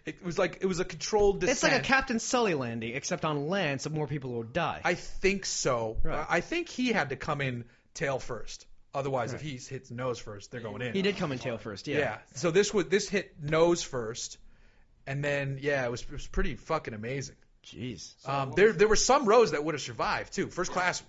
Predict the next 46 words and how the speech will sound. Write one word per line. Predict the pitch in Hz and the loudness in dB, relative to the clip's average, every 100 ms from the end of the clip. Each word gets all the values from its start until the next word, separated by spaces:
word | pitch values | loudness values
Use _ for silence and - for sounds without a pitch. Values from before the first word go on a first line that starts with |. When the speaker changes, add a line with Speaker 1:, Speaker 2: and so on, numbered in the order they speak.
| - 110 | -14 -4
Speaker 1:
gone. | 196 147 104 101 - - - - | -2 -2 -4 -12 -18 -18 -16 -4
Speaker 2:
Huh. | 247 185 - 143 | -2 -2 -6 -2
Speaker 1:
The, | 151 139 | -2 0
the | 135 139 127 - | 0 0 0 2
crew | - 202 196 185 - | 6 6 6 2 2
gone. | 151 | 4
Speaker 2:
Fucking | 214 185 175 | 6 4 4
one | 160 165 | 4 4
percenters. | 165 - 165 156 165 160 | 2 2 2 2 2 4
Speaker 1:
Yeah, | 143 110 - | 2 0 -2
uh, | 139 135 | 0 0
just | 127 135 - | -2 -8 -6
because | 139 175 127 | 0 0 0
that | 131 143 | -2 -4
hit | - 139 - | -6 -8 -6
first, | - 139 131 - | -4 -2 -2 -4
the, | 120 123 135 | -8 -12 -12
the, | 123 127 | -14 -10
it | 135 | -10
was | 120 | -8
the | 123 | -2
most | 135 131 | -2 0
violent. | 131 123 123 120 - - - | -2 -4 -4 -8 -12 -18 -8
But, | 143 | -2
like, | 139 123 - | -2 -2 -10
the | - 131 | -14 -10
tail | 135 160 | -8 -6
section, | 175 139 127 127 117 113 117 | -4 -4 -4 -8 -8 -10 -4
there | 131 | -2
would, | 131 131 123 | -2 -2 -2
there | 127 | -4
would | 120 | -2
have | 117 113 | -4 -6
been | 117 | -6
survivors, | 110 120 127 139 113 107 - | -6 -6 -4 -4 -6 -14 -16
which | 117 | -16
would | 139 | -12
be | 135 123 - - | -12 -12 -14 -10
amazing. | 120 110 127 131 - - - | -8 -6 -6 -6 -8 -14 -16
<laughs> | - 92 | -14 -14
Speaker 2:
Wow. | 90 107 95 113 | -10 -10 -12 -16
Speaker 3:
Yeah, | 123 104 - 156 | -18 -18 -20 -20
it | 151 | -16
could | 160 | -16
also | - - | -14 -16
suck | 135 - - 156 | -18 -20 -14 -14